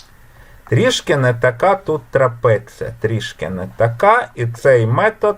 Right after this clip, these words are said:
нам нічого не дає. А трапеція ось така.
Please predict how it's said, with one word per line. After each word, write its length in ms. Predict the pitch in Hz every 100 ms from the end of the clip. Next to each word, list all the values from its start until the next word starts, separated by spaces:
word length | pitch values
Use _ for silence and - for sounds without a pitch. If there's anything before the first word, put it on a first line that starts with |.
| -
нам 360 | 117 147 180
нічого 580 | 127 104 - 135 143 131
не 220 | 104 113
дає. 500 | 117 110 101 90 104 -
А 100 | 95
трапеція 760 | - 113 117 202 247 - 160 123
ось 320 | 143 180 -
така. 440 | 151 147 - 165